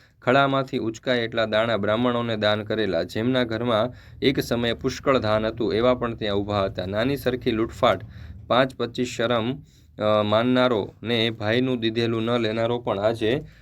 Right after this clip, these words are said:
કંગાળ બની અને કતારમાં ઊભો હતો. ચોથો સવાલ, પન્નાલાલ પટેલને સાહિત્ય માટેનો કયો સર્વોચ્ચ પુરસ્કાર એનાયત થયેલ છે? તો પન્નાલાલ પટેલને સાહિત્ય માટેનો ભારતીય જ્ઞાનપીઠ સર્વોચ્ચ પુરસ્કાર એનાયત થયેલો છે.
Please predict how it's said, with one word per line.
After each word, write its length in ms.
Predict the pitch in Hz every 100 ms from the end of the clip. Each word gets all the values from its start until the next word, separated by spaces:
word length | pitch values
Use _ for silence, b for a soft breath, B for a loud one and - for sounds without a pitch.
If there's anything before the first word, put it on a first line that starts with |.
| B -
કંગાળ 400 | 117 135 135 127
બની 280 | 120 135
અને 180 | 104 107
કતારમાં 560 | 104 107 120 113 104 -
ઊભો 300 | 101 101 90
હતો. 300 | 85 87 - b b b
ચોથો 260 | 120 123 120
સવાલ, 260 | 117 101
પન્નાલાલ 540 | 95 117 135 143 139 135
પટેલને 480 | 131 107 127 120 113
સાહિત્ય 460 | 113 110 135 143
માટેનો 440 | 123 113 120 117 113
કયો 240 | 117 113
સર્વોચ્ચ 440 | 113 107 127 127
પુરસ્કાર 580 | 135 107 101 - 113 107
એનાયત 360 | 101 104 101 95
થયેલ 320 | 101 92 85
છે? 200 | - - - b b b
તો 80 | 107
પન્નાલાલ 540 | - 117 131 135 135
પટેલને 440 | 127 117 120 117 113
સાહિત્ય 460 | 113 107 127 127
માટેનો 480 | 113 104 104 117 101
ભારતીય 480 | 95 101 127 127 123
જ્ઞાનપીઠ 480 | 110 110 127 127 127
સર્વોચ્ચ 460 | - 113 117 120 131
પુરસ્કાર 560 | 110 110 107 - 104
એનાયત 360 | 92 95 98 127
થયેલો 420 | - 90 87 82
છે. 180 | -